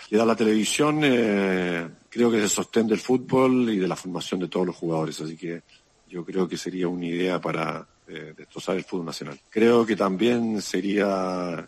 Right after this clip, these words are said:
inentendible una liga en España sin los tres mejores equipos, los equipos más fuertes y los equipos que además son, eh, tremendamente populares en cada una de sus ciudades. Así que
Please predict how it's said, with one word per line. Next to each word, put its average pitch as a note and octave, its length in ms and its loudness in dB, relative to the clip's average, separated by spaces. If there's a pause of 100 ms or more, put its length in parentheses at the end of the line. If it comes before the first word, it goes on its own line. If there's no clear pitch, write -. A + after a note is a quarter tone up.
inentendible G2+ 920 0
una G2+ 320 2
liga A2 360 2
en G2 80 0
España A2+ 440 -2
sin G2+ 180 -6
los E2 120 -8
tres F#2+ 140 -6
mejores E2+ 520 -6 (420)
equipos, B2 420 -2
los F2 120 -2
equipos E2 260 -6
más F2 160 -8
fuertes A#2+ 320 0
y B2+ 40 -2
los G2+ 160 -2
equipos E2 280 -8
que F#2+ 60 -4
además D#2+ 380 2 (440)
son, F2 320 -2
eh, D#2 380 -2 (320)
tremendamente F2+ 680 0
populares F2+ 560 2
en E2+ 100 -6
cada F2+ 300 2
una F2 280 0
de D#2+ 60 0
sus D#2 200 -8
ciudades. G2 400 2
Así F2 120 -6
que F2 200 -10